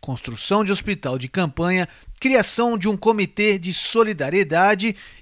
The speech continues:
e também a parceria com a Faculdade de Farmácia da unesp,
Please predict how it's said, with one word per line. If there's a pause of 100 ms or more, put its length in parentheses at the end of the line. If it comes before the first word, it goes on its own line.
e
também (300)
a
parceria
com
a
Faculdade
de
Farmácia
da
unesp,